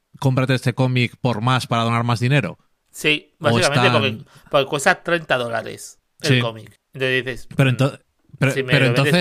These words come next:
Speaker 2: por doscientos", a ver, yo te puedo decir, "Venga, cincuenta y dono veinte <laughs> de mi precio", ¿sabes?
Speaker 1: Sí.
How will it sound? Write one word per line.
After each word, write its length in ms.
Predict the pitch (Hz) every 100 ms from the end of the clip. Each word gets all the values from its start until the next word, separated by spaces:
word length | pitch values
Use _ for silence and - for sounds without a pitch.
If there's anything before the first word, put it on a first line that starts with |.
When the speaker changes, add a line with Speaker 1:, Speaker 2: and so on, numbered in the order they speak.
| 160
Speaker 2:
por 80 | 156
doscientos", 420 | 151 165 185 170 -
a 120 | 123
ver, 180 | 135 156 - - -
yo 140 | 139
te 100 | 147
puedo 160 | 156 160
decir, 300 | 156 156 185
"Venga, 220 | 156 127
cincuenta 480 | - 127 139 147 170
y 100 | 170
dono 280 | 143 147 151
veinte 640 | 139 165 143 104 98 - _ _ _
<laughs> 240 | 143 - -
de 140 | 180
mi 100 | 135
precio", 540 | 127 120 120 - - -
¿sabes? 220 | 160 147
Speaker 1:
Sí. 420 | 120 117 143 -